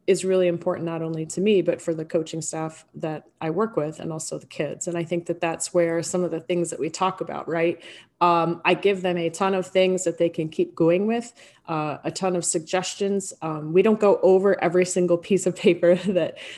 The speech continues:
that they have for the boot camp, but we always highlight the things that the coaches can use to keep going. So those are provided as well. Like, so having them have these specific tools to keep going in addition to the things that they've learned, so they can kind of work on piecing out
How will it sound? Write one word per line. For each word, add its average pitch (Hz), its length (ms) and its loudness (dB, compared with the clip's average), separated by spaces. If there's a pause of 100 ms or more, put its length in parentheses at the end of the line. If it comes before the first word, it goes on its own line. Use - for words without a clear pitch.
that 185 140 2
they 180 160 6
have 180 380 4
for 185 120 0
the 170 100 4
boot 226 260 2
camp, 170 340 0
but 175 140 2
we 180 120 4
always 180 300 4
highlight 202 520 2
the 175 100 0
things 165 400 0
that 165 180 -2
the 165 80 0
coaches 180 420 -4
can 175 240 -4
use 170 280 0
to 165 80 -6
keep 160 280 -6
going. 135 440 -6
So - 180 -2
those 156 240 -4
are 135 80 -4
provided 90 480 -10
as - 160 -10
well. - 160 -8
Like, 160 260 -8 (260)
so 165 220 0
having 175 360 2
them 165 160 -2
have 156 280 -4
these 156 240 -8
specific 165 640 -4
tools 151 500 -2
to - 120 -12
keep 160 260 -6
going 180 460 -2 (320)
in 175 120 2
addition 180 520 0
to 175 140 -2
the 160 140 -2
things 160 320 -6
that - 100 -16
they've 151 220 -8
learned, 156 360 -6
so 175 200 -4
they 156 160 -2
can 156 180 -6
kind 160 240 -10
of 151 80 -6
work 156 240 -8
on 151 220 -10
piecing 170 520 -4
out 160 380 -6